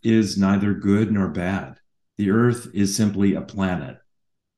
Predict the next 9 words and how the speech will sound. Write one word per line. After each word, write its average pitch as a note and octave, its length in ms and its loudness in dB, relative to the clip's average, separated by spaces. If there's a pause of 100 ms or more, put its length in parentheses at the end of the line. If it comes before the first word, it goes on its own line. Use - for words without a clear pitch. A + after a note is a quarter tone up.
The G2+ 140 -2
earth A2 220 0
is G2 160 -2
simply G2 340 0
the - 120 -6
planet F#2+ 640 -4 (180)
that E2+ 220 -6
it E2 140 -6
is. - 500 -10